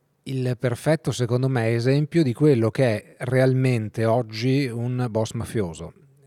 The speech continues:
Eh, noi abbiamo un'idea di quelli che sono i boss mafiosi dettata in primo luogo da quello che abbiamo vissuto in Italia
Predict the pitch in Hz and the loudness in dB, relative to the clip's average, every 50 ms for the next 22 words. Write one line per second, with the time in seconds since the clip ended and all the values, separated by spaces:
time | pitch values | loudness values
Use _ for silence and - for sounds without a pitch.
0 | _ _ 127 127 - - - 117 135 175 175 131 117 117 117 113 113 117 123 123 | _ _ -20 -20 -20 -16 -6 0 2 4 4 4 2 0 -2 -2 -2 -2 -2 -2
1 | 131 131 - _ _ _ _ - 123 120 120 110 123 120 117 110 110 - 123 127 | -4 -4 -8 _ _ _ _ -8 -4 -2 0 2 2 2 2 2 0 0 0 0
2 | 123 120 113 - 123 117 113 107 117 117 - 123 117 110 - 123 117 113 101 104 | 0 -2 -4 -4 -4 -4 -2 -2 -2 -2 -2 -4 -8 -6 -2 -2 0 0 0 -2
3 | 104 101 113 - _ - 123 117 110 104 - _ - 104 98 98 - - 104 101 | -4 -4 -6 -6 _ -6 -4 -4 -4 -6 -8 _ -8 -8 -8 -8 -8 -10 -10 -8
4 | 98 98 95 - - 107 104 104 101 113 123 147 151 160 175 165 - _ _ - | -8 -8 -8 -8 -8 -6 -6 -4 -2 0 0 0 0 0 -2 -4 -6 _ _ -12
5 | - 104 - - 117 113 107 - 113 110 107 110 110 107 104 - 123 117 - 120 | -10 -6 -2 0 0 2 0 0 -2 -2 -2 -2 -2 -4 -2 -2 -2 -2 -2 -4
6 | 110 101 - 107 101 101 104 110 120 123 131 | -6 -6 -6 -6 -4 -4 -2 -2 -2 -4 -4